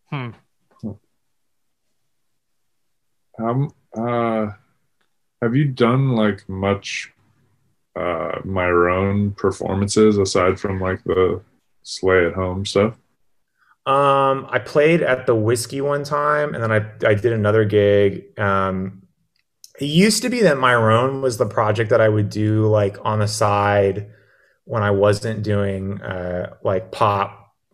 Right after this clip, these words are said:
Speaker 3: like, writing sessions of production. And, like, I used to do, like, more, like, studio stuff. And then, like, I did my own stuff, and then I would get, I would get little opportunities where, like, I would get, I would just play by myself. Like, I would put on the backing track and just play.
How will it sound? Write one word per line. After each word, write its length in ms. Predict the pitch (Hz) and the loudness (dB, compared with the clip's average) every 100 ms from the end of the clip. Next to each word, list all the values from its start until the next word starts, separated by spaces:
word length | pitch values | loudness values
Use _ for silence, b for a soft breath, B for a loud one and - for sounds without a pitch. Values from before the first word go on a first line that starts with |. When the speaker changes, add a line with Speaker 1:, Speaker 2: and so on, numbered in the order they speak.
| _ - | _ -8
Speaker 3:
like, 240 | 110 95 | -6 -2
writing 280 | 104 98 98 | 0 0 -2
sessions 340 | 98 92 95 | -6 -8 -8
of 60 | 87 | -8
production. 560 | 92 90 90 - 95 | -6 -6 -8 -8 -8
And, 240 | 90 90 92 _ _ - | -8 -10 -14 _ _ -6
like, 140 | 110 | 0
I 60 | 113 | 2
used 180 | 117 | 0
to 60 | 117 | -4
do, 200 | 123 135 | 0 2
like, 140 | 123 | 2
more, 300 | 107 107 104 | 2 2 4
like, 200 | 101 98 | 4 2
studio 380 | - - 101 117 | -4 -6 0 0
stuff. 420 | 131 - 147 165 - - _ b b b b _ | 0 2 2 2 -4 -20 _ b b b b _
And 160 | 113 113 | -4 0
then, 160 | 113 | 0
like, 520 | 107 107 101 92 - _ _ _ _ _ _ | 2 2 2 -2 -16 _ _ _ _ _ _
I 80 | 117 | 0
did 240 | 113 127 120 | 4 4 4
my 160 | 113 | 2
own 460 | 107 110 117 117 117 | 4 4 4 2 -2
stuff, 520 | 117 - 104 101 98 | -4 0 2 2 -2
and 80 | 120 | -6
then 100 | 110 | -2
I 100 | 104 | 2
would 180 | 110 104 | 4 4
get, 220 | 131 123 | 0 0
I 80 | 123 | 0
would 100 | 120 | 0
get 120 | 139 | 2
little 160 | 147 143 | 4 4
opportunities 840 | 127 120 117 - - 120 117 113 110 | 6 4 0 -4 -6 -6 -4 -4 0
where, 160 | 110 | 2
like, 340 | 107 101 101 - _ _ | 4 2 -2 -16 _ _
I 140 | 107 107 | -4 0
would 240 | 117 110 | 0 0
get, 240 | 110 107 | -4 -6
I 180 | - 120 | -4 0
would 100 | 117 | 0
just 160 | 104 - | 0 -2
play 180 | - 110 | 2 4
by 160 | 113 | 4
myself. 500 | 101 87 98 104 127 | 0 -2 -2 0 0
Like, 160 | - 104 | -2 0
I 80 | 104 | 0
would 140 | 98 | 0
put 140 | - 107 | 2 2
on 260 | 104 101 | 2 -2
the 60 | 95 | -4
backing 400 | 85 98 - 113 | -2 -4 -4 -4
track 380 | 113 117 131 - | -2 -2 -2 -6
and 120 | 110 | -10
just 180 | 101 - | -10 -2
play. 460 | 107 104 113 139 | 2 2 2 -2